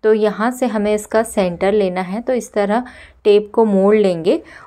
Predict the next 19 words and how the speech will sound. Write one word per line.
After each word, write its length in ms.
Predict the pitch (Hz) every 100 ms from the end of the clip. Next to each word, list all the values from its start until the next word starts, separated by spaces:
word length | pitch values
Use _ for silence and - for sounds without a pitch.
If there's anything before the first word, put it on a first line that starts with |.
| -
और 280 | - 185 185
ये 260 | 196 - 214
जो 140 | 220
निशान 420 | 247 220 214 196 220
हमने 240 | 220 220
लगाया 320 | 220 202 214
यानी 180 | 247 208
जो 100 | 214
लाइन 340 | 208 170 190
है 120 | 220 233
हमारी, 380 | 202 185 226 -
उसके 400 | - 190 - 247
दोनों 500 | 196 185 180 190 254
साइड 380 | 285 202 196 208
इतना 340 | 190 196 190 220
ही 160 | 226 247
हमें 280 | 208 180 190
लेना 340 | 175 165 175
है 220 | 180 196